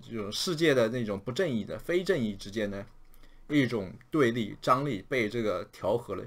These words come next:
圆回去了。就是说，哎，其实老大哥是没错的，有问题的是他下面一个小弟是吧，听信了谗言，然后怎么怎么样的。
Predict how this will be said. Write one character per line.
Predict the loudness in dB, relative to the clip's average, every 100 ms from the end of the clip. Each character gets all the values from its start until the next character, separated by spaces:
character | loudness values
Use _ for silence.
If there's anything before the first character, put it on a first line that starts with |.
| -4
圆 | 2 2 4
回 | 2 0
去 | -4
了。 | -16 -14
就 | -8
是 | -6
说， | -2
哎， | -2 -4 -4
其 | -4
实 | 0 2 0 2
老 | 6 8
大 | 8
哥 | 8
是 | 6 4
没 | 0
错 | 0 0 0
的， | 0 -8 _ -20 -20 -20 _ 2
有 | 6
问 | 6
题 | 6 4
的 | 4
是 | 4
他 | 4 4
下 | 6 6
面 | 4 2
一 |
个 | 2
小 | 2 2
弟 | 2 2
是 | 2 2
吧， | 0 -2 -8
听 | -6 -2
信 | 0
了 | 0
谗 | -2 -4
言， | -2 -2 -2
然 | -4
后 | -6
怎 | -8
么 | -8
怎 | -6
么 | -4
样 | -4
的。 | -6